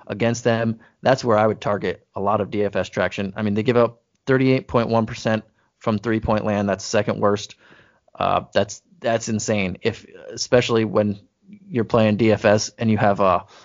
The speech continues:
you're, they're playing against a team who a, a guy who's cheaply priced and maybe he's getting extra minutes 'cause the starter's hurt, that's where, that's a big target right there. Um, they're really bad in defensive rating. They're, again, they're twenty-second.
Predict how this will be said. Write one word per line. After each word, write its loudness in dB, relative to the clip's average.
you're, -2
they're 2
playing 4
against 0
a -4
team -2
who -2
a, -2
a -2
guy 4
who's -2
cheaply 0
priced 2
and -2
maybe -2
he's -6
getting -2
extra -4
minutes -2
'cause -8
the -6
starter's 0
hurt, -2
that's 2
where, 0
that's 0
a -2
big -2
target -2
right -2
there. 0
Um, 0
they're 0
really 4
bad 4
in 2
defensive -2
rating. 0
They're, 0
again, 0
they're 0
twenty-second. -2